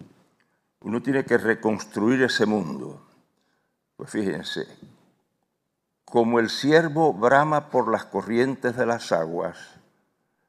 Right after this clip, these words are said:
así clama por ti, oh Dios, el alma mía". Quiere decir que David está, el, el, el autor de ese salmo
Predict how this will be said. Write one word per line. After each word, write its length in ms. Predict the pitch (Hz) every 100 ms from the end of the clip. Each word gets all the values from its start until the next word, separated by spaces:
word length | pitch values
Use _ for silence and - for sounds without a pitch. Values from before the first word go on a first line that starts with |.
| _
así 380 | - - - 117
clama 460 | - 117 113 107 -
por 240 | 98 95
ti, 160 | 98 98
oh 160 | 101
Dios, 400 | 92 92 92 -
el 120 | 87 82
alma 300 | 85 80 87
mía". 420 | 101 76 57 - - _ _ _ _ _ _ _ _
Quiere 200 | - 143
decir 360 | 156 170 135 -
que 140 | 131
David 540 | 110 110 127 170 - -
está, 360 | 117 - 123 -
el, 180 | 101 78
el, 300 | 95 95 -
el 140 | 92
autor 440 | 101 92 92 151 170
de 120 | 160
ese 160 | 151
salmo 680 | 143 135 110 101 120 131 -